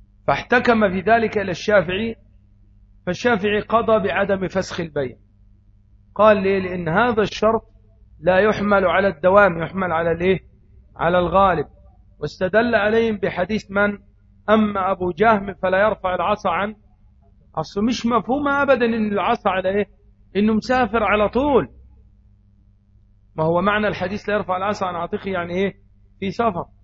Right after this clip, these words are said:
إذ لا يعدم المسافر أن إيه؟ أن يرجع، لكن أغلب حاله يقضي فين؟ في السفر. يبقى إذن لا نعدم كونه يأكل،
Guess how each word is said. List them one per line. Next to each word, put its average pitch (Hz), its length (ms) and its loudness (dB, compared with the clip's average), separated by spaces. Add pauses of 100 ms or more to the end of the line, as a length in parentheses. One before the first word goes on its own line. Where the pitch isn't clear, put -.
(280)
إذ 175 180 -4
لا 196 120 6
يعدم 220 400 0
المسافر 196 640 0
أن 185 100 -4
إيه؟ 196 220 -2 (880)
أن 220 140 4
يرجع، 220 420 -2
لكن 196 380 2
أغلب 240 320 2
حاله 220 480 4 (920)
يقضي 185 380 0
فين؟ 214 340 4 (540)
في - 60 -20
السفر. 214 480 -2 (880)
يبقى 185 200 -2
إذن 254 340 -2
لا 208 140 2
نعدم 240 500 0
كونه 226 480 0
يأكل، - 480 -2